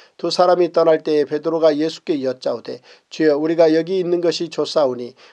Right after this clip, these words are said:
우리가 초막 셋을 짓되 하나는 주를 위하여 하나는 모세를 위하여 하나는 엘리야를 위하여 하사이다." 하되,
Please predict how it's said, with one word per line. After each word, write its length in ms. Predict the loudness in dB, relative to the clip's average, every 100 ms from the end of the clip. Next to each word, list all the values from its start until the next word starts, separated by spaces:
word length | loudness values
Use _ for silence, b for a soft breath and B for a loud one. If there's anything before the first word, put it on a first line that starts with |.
| b
우리가 340 | -6 2 2
초막 360 | 2 0 0 0
셋을 400 | 0 -2 0 -2
짓되 280 | -4 -8 -8
하나는 440 | -6 -2 -2 -2
주를 300 | -4 -4 -2
위하여 420 | 4 4 6 2 2
하나는 420 | -2 0 0 -2
모세를 400 | -6 -4 -4 0
위하여 380 | 0 0 -2 -6 B B
하나는 460 | -4 0 2 0
엘리야를 500 | -2 2 4 4 2
위하여 360 | 4 4 4 2
하사이다." 540 | 0 -4 -6 -8 -10
하되, 400 | -14 -16 -16 -20